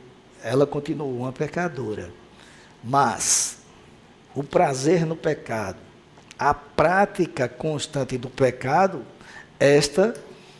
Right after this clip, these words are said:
muda totalmente, deixa de existir quando nós, é, entendemos que fomos perdoados pelo Senhor. Ah,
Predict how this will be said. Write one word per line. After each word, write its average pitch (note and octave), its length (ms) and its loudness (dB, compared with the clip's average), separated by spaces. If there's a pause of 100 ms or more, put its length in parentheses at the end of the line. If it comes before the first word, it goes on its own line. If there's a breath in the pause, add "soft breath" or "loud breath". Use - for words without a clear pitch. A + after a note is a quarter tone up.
(360 loud breath)
muda F3+ 500 2
totalmente, F3 800 2
deixa F3+ 480 4
de F3 140 -2
existir D#3+ 600 -2
quando F#3+ 280 -2
nós, D3 500 2 (320 loud breath)
é, C#3 640 4
entendemos E3+ 720 2
que - 140 -2
fomos B3 420 -4
perdoados D#3+ 640 2
pelo F3 260 -2
Senhor. F3 480 -2 (540 loud breath)
Ah, B2 760 -2